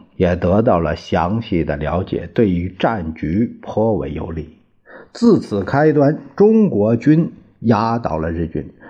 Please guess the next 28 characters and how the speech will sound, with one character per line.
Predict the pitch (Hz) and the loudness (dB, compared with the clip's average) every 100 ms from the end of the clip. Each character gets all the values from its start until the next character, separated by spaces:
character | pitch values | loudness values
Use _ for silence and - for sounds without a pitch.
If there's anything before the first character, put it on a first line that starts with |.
| - | -16
十 | - 120 160 | 0 2 4
六 | 180 101 95 | 2 0 -2
日， | 95 | -2
在 | 120 98 | -2 -2
西 | - 202 196 | -4 0 0
风 | 175 175 | 2 0
口 | - 90 101 | 2 0 0
西 | - 170 190 | -4 0 2
南 | 156 92 117 | 4 2 0
方 | 117 131 123 | 0 2 4
约 | 117 | 2
三 | 110 - 185 190 | 0 0 2 2
十 | 139 | 0
公 | 120 139 143 | 2 2 2
里 | 92 | 2
的 | 92 | 0
罗 | 92 101 135 | 0 2 2
文 | 160 113 | 4 2
峪， | 160 175 - - - - - | 2 2 -2 -8 -20 -18 -18
虽 | - - 196 | -6 4 4
受 | 180 180 123 101 | 4 2 2 2
到 | 107 101 | 0 2
日 | 139 185 117 | 4 4 4
军 | 87 127 127 | 4 2 2
的 | 90 | 2
攻 | 110 120 | 4 4
击， | 117 127 - - - - _ _ - | 2 -2 -4 -16 -20 -20 _ _ -2
但 | 139 113 92 | -2 -2 -6